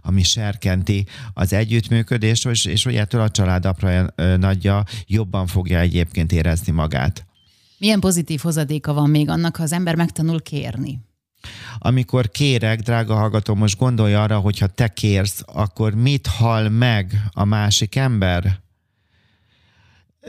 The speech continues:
Speaker 1: Tudom, hogy ez egy agymunka. Mit hall meg, amikor te kérsz a másiktól, teljesíthető kérést fogalmazol meg? Első körben azt hallja meg a másik ember, hogy ő rá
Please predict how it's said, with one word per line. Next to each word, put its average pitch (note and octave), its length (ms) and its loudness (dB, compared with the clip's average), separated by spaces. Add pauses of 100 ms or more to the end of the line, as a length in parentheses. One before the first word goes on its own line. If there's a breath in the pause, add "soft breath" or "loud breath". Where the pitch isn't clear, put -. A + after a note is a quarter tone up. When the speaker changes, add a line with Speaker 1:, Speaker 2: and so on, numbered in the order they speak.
(120)
Speaker 1:
Tudom, A#2 320 0
hogy G#2 160 0
ez G2+ 160 0
egy G2+ 240 0
agymunka. F2+ 680 0
Mit A#2 240 2
hall A2+ 320 2
meg, A2 300 2
amikor F#2+ 480 0
te G2 160 -2 (100)
kérsz A2 580 -2
a G2 80 0
másiktól, F#2+ 720 0
teljesíthető G2+ 840 -2
kérést F#2 540 0 (160)
fogalmazol F#2 680 0
meg? F2 240 0
Első C3+ 400 2
körben G#2 520 0
azt G#2+ 320 0
hallja F#2 460 0
meg G#2 500 0
a F2+ 100 0
másik F2 460 2
ember, G#2+ 440 0 (360 loud breath)
hogy F2+ 320 -2
ő A#2 260 2
rá F#2 400 0